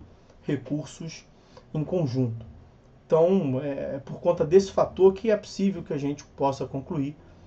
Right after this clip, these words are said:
é, o conteúdo vendo pelo menos os recursos, que é o que eu me proponho minimamente aqui a fazer com os senhores, tendo analisado todo, tudo que nós já vimos aqui durante o semestre, e fechar a análise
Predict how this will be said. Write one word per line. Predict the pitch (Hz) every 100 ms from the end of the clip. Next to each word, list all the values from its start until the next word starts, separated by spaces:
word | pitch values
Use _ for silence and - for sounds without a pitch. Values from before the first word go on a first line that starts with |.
| - - -
é, | 127
o | -
conteúdo | - 160 - 147 180 185
vendo | 151 170 175
pelo | 170 165
menos | 139 151 175 175 -
os | 156 165
recursos, | - 190 190 180 196 - - - - - - - -
que | -
é | 165
o |
que | 170
eu |
me | 175
proponho | 180 151 - 151 165 156
minimamente | 147 170 170 135 135 151 - 131
aqui | - 135 147 - - - - -
a |
fazer | 135 156 131 139
com | 147
os | 147
senhores, | 165 170 196 196
tendo | 196 185
analisado | 170 170 147 156 160
todo, | - 170 190 160 - - - - - -
tudo | 196 170
que | 170
nós | 170 156
já | 156
vimos | 131 147 151
aqui | 139 - 135
durante | 131 123 123
o |
semestre, | 175 160 175 180 202
e | 196
fechar | - 196 - 151 156 160 - - - -
a | 147 139
análise | 127 131 147 151 147